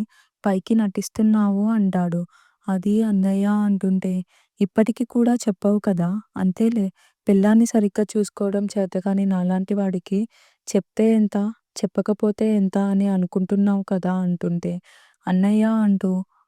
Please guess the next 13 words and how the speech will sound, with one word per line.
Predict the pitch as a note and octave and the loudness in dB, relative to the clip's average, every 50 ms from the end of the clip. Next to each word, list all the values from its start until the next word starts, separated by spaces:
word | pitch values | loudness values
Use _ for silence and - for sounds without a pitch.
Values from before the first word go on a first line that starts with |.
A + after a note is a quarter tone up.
| _ - | _ -4
ఏడుస్తూ, | G3 G3 F#3+ F#3 G3 G3+ - - - - F#3+ F#3+ G3 - _ _ _ _ _ - | 0 0 2 2 2 0 -2 -2 -2 -2 0 0 -2 -4 _ _ _ _ _ -4
"నాకు | G#3 G3 F#3+ G3 F#3 - G3 G3 G#3+ A#3 A#3 _ - | -2 0 0 0 -2 0 0 0 0 0 -4 _ -4
అలాంటి | F#3+ F#3 F#3+ F#3+ F#3+ F#3 G#3 | -2 0 2 2 2 2 2
ఉద్దేశం | G3 F#3+ F3 - - G3+ G#3 - - A3+ A3+ | 2 0 0 0 0 0 0 0 0 0 2
లేదన్నయ్య, | A3 G#3 G3 F#3+ F#3+ G#3 G#3 G3+ G3 G3 F#3 F3+ F3+ F3+ F3+ F3+ - _ _ _ _ _ - | 2 2 2 2 2 2 2 2 2 2 2 0 0 -2 -4 -6 -10 _ _ _ _ _ -4
వదిన | F#3 F#3 F3+ G3+ G3 A3 | -2 -2 0 2 2 2
విషయంలో | A3+ A3+ - - A3 G#3 G3+ F#3+ F#3 F#3 F3+ F#3 - _ _ _ _ _ _ - | 2 2 0 0 2 2 2 2 2 2 0 -2 -4 _ _ _ _ _ _ -4
ఇప్పటికే | F#3 - - G3 F#3 G#3 G3 - B3 | -4 0 0 0 0 0 0 0 2
బాధపడుతున్న | A#3 A3+ G#3+ G3+ G3 G3+ - G#3 G3 G3 - - G3 G3 G3 | 2 2 2 2 2 0 0 0 -2 0 0 0 0 2 2
నీకు | G3 G3 F3+ - - F3+ F3+ F3 - _ _ _ _ _ _ - | 2 0 -2 -4 -4 -6 -6 -6 -6 _ _ _ _ _ _ -2
ఇంకా | F#3+ F#3+ F#3+ - A3 | 0 0 2 2 2
ఇవన్నీ | A3+ A3 G#3 G3+ G3 F#3+ F#3+ G3 G3 | 2 2 2 2 2 2 2 2 2
చెప్పి | - - G3 - - F#3+ F#3 | 0 -4 -8 -8 -6 -6 -4